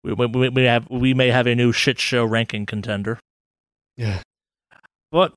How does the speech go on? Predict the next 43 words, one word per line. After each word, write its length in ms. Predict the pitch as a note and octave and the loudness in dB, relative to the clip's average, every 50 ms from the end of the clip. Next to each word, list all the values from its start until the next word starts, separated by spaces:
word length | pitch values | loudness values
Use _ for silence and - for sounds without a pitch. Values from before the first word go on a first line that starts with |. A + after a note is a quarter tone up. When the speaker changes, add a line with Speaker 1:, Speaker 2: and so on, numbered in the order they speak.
| _ | _
Speaker 1:
yeah, 320 | - C3+ D3 G3 A3+ G3+ E3+ | -4 0 4 4 6 6 4
if 100 | - - | 2 2
you 80 | C#3+ | 0
want 120 | C#3+ D#3+ D#3 | 2 2 0
to 60 | C3 | 0
send 180 | - E3+ D#3 D3+ | 0 0 2 2
an 80 | D#3 D#3+ | 2 2
email 300 | D#3+ D#3 D3+ D3+ C#3 C#3+ | 4 4 4 4 4 4
in, 160 | D3 D3 D3 | 2 2 2
you 100 | C#3 C3 | 2 0
can 160 | - B2+ A#2 | 0 -4 -10
contact 640 | - - C3+ C3 C3+ C3+ - - B2+ B2+ B2 - - | -4 0 2 2 2 0 0 0 0 0 0 -2 -2
us 240 | A#2+ B2+ B2 - B2 | -2 -2 -2 -2 -2
at 220 | A#2 A#2 G#2+ G#2+ | -2 -2 -2 0
wicked 240 | A#2+ B2+ - C3 B2 | -2 -2 0 2 2
awesome 340 | A#2+ A#2+ A#2 - - B2+ B2 | 2 2 2 0 -4 -8 -6
cast 380 | - B2+ A#2 A#2 A#2 - - | -4 -2 -2 0 -2 -2 -6
at 120 | A2+ A2 - | -8 -10 -8
gmail 380 | - A#2+ A2+ A2+ A2 A2 A2 | -6 -4 -2 -2 -2 -2 -2
dot 240 | G2 A2 G#2+ - - | -2 -2 -4 -4 -6
com. 320 | - - E3+ G#3+ A#3+ F#3+ | -8 -10 -8 -8 -8 -8
Again, 240 | C3+ A#2+ A#2 A2+ A2 | -10 -12 -12 -8 -4
that's 180 | A2 A2+ G#2 - - | -4 -4 -4 -6 -8
wicked 220 | A2+ A2+ - A#2 | -12 -12 -8 -4
awesome 320 | A2 A2+ A2+ G#2+ - - A#2 | -2 -2 -2 -2 -4 -10 -10
cast 360 | - A#2+ A2+ A2+ A2+ - - | -6 -4 -4 -2 -4 -4 -10
at 80 | A2+ A2 _ - | -18 -20 _ -12
gmail 280 | B2 A#2+ A#2+ A#2 A#2 A2+ | -8 -6 -4 -4 -4 -4
dot 260 | A#2 A2+ A2+ G2+ - | -4 -4 -6 -6 -6
com. 420 | - D3+ D3 D3 D3 D3 D3 D3 - _ _ _ _ _ _ _ _ | -6 -4 -2 0 0 0 -2 -4 -8 _ _ _ _ _ _ _ _
Spelled 240 | - - A#2+ A#2 A2 | -6 -2 -2 -2 0
as 20 | F#2+ | -2
it 100 | - - | -6 -4
sounds, 540 | - D3 C#3+ C#3+ C#3+ C#3+ C#3 C#3 C3+ - | 0 0 2 2 2 2 0 0 -2 -6
down 200 | - - A#2+ A#2+ | -6 -6 -6 -6
in 60 | A#2+ A#2 | -6 -6
the 80 | A2+ | -6
show 320 | - - - - C3 C3 C3+ | -6 -6 -4 -2 -2 -2 0
notes, 400 | C#3 C#3 C#3 C#3 C#3 - - B2+ | 0 0 0 0 0 -2 -4 -10
et 60 | - - | -14 -12
cetera, 840 | - - C#3+ C3+ - _ - C#3+ C3 A#2 A2 B2 C#3 D#3 E3 F3 | -6 -6 -4 -6 -6 _ -16 -14 -8 -2 2 2 4 4 4 2
et 120 | F3 E3+ - | 0 -2 -6
cetera. 1300 | - - C#3+ D3+ - _ F#3+ E3+ D3 A#2 G#2+ G#2 A#2 D3 F#3+ E3+ A#2+ G#2+ - - - - - - - | -6 -4 -4 -4 -4 _ -14 -12 -12 -10 -6 -2 0 2 2 2 2 0 -2 -4 -8 -10 -12 -14 -14